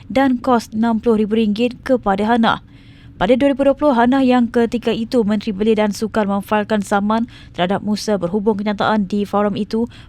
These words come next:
pada tiga puluh Januari dua ribu dua puluh. Hana mendakwa Musa dalam ucapannya antara lain menuduh beliau menulis bukunya yang bertajuk Becoming Hana dengan tujuan untuk menjadikan Malaysia sebagai sebuah negara Kristian,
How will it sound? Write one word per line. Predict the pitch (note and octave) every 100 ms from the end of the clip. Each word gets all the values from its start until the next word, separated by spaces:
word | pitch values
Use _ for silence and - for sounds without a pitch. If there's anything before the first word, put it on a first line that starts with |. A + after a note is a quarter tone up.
| -
pada | G3 C4+
tiga | C4+ C4+ A#3 C4
puluh | C4 B3 A3
Januari | A3 A3+ G#3+ A#3+
dua | A#3+ A3+
ribu | G3 F3+
dua | G3+ A3+
puluh. | - - - - - - - - - -
Hana | F3 F#3
mendakwa | F3 F3 G3+ B2+ F#3+
Musa | G3 F#3+ - A3
dalam | G#3+ G#3 G3+ G3+
ucapannya | G3 - G3+ G#3+ G3+ G3+ A3+ B3 - -
antara | D3 G3
lain | A3 C4
menuduh | A#3 A#3+ B3
beliau | G3 G#3+ A3 C4
menulis | A#3 A3+ B3+ A#3+
bukunya | A3+ A#3 C4 B3 B3+ D4
yang | C4+ B3
bertajuk | A3+ A3+ A3+ A3 A#3 G#3+ -
Becoming | - G#3 G#3 G3+
Hana | F#3+ G#3 A3 A#3+ - - -
dengan | E3
tujuan | D#3 F3 G#3 A3+ G#3+
untuk | - G#3+ A3
menjadikan | G3+ G3 G3+ G#3 G#3
Malaysia | F3 A3+ G#3+ B3 B3
sebagai | A#3 A3 A3+ A3+ A3+
sebuah | G#3 G#3+ A3+ G3
negara | F#3+ G#3+ G3+
Kristian, | B3+ A#3+ B3 G#3+